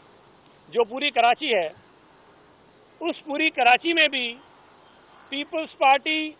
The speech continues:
वोटों के हिसाब से पहले नंबर पे है। पीपल्स पार्टी वाहिद जमात है जिसने कराची के छः के छः कैंटोनमेंट बोर्ड्स में से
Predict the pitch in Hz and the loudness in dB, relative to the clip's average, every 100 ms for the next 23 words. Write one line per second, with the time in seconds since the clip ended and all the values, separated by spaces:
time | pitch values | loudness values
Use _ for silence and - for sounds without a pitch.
0 | _ _ _ _ 151 170 277 - 339 330 | _ _ _ _ -14 0 0 2 0 4
1 | 302 269 240 262 294 311 247 233 247 247 | 4 4 4 4 4 0 2 2 2 -2
2 | 269 285 247 320 _ _ _ _ _ _ | -2 0 0 -2 _ _ _ _ _ _
3 | _ _ _ _ _ _ _ - 302 320 | _ _ _ _ _ _ _ -6 -4 0
4 | 370 359 - 277 285 320 320 302 - _ | -2 0 4 6 6 2 -2 -4 -14 _
5 | _ _ 185 185 285 320 370 339 320 285 | _ _ -8 2 6 8 6 4 4 6
6 | 285 294 247 247 262 - _ _ _ _ | 6 4 2 0 -4 -12 _ _ _ _
7 | 156 311 - 320 320 311 285 254 277 - | -8 -8 -6 -2 -2 0 2 4 4 2
8 | 311 320 - 302 311 - - - 262 349 | -4 -6 0 0 0 -4 -16 2 6 6
9 | 339 370 311 302 277 262 262 262 208 240 | 4 0 2 2 2 -2 -2 -2 0 2
10 | 262 220 233 - 208 220 | 2 0 -6 -4 -4 -4